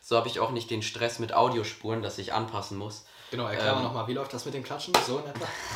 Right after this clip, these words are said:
Speaker 1: <laughs> Ja, das Klatschen, äh, hab ich
Speaker 2: Sehr
Speaker 1: ja
Speaker 2: gut.
Speaker 1: letztes Mal schon mal gut erklärt.
Speaker 2: <laughs>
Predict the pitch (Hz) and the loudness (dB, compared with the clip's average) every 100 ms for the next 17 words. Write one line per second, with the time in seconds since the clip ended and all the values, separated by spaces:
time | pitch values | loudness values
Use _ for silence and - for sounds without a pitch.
0 | 127 156 127 - - 269 - 123 127 120 | -2 -2 -2 -6 -6 -6 4 6 8 6
1 | 131 135 139 139 135 110 117 120 113 - | 8 8 8 4 2 6 10 10 8 2
2 | - - - - 127 127 123 - - - | -6 -6 -2 4 6 6 4 2 -2 -4
3 | - 117 120 127 - 113 120 113 117 117 | 8 12 12 10 4 2 2 4 6 8
4 | 113 127 110 117 120 120 - | 6 4 2 4 4 4 0